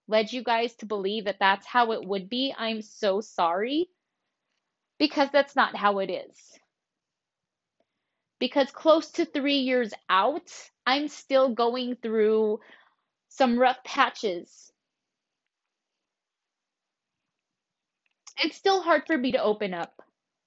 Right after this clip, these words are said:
It's still hard for me to allow myself to be vulnerable towards anybody. Because yes, I'm afraid of getting hurt.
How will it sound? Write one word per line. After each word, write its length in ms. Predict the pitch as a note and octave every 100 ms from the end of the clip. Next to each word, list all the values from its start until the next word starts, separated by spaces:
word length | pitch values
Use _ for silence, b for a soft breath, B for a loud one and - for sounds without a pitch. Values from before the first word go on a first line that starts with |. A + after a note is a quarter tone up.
| _ _ -
It's 200 | A3+ -
still 240 | - C4
hard 240 | B3 C4 C4
for 100 | C4
me 280 | A#3 A3 A#3+ B B B B -
to 120 | -
allow 340 | E4 D#4+ C4 C4
myself 480 | C4 C4+ - A#3+ -
to 180 | - C4+
be 220 | B3 G#3+
vulnerable 800 | G#3 A3+ A#3 G#3 F#3 F3+ E3+ G#3 _ _ _ _ _ _ _ _ _ -
towards 520 | - B3 A#3 G#3+ G3+ _ _ _ _ -
anybody. 640 | C#4 C#4 F#3+ - - _ _ _ _ _ _ _ _ _ _ _ _ _ _ _ _ _ _ _ _ _ _ _ _ -
Because 300 | A#3+ D4 A#3+
yes, 240 | B3 -
I'm 140 | C#4+ A#3+
afraid 280 | - A#3 A3
of 100 | A3
getting 260 | G#3+ F3+
hurt. 400 | - F#3 G#3 -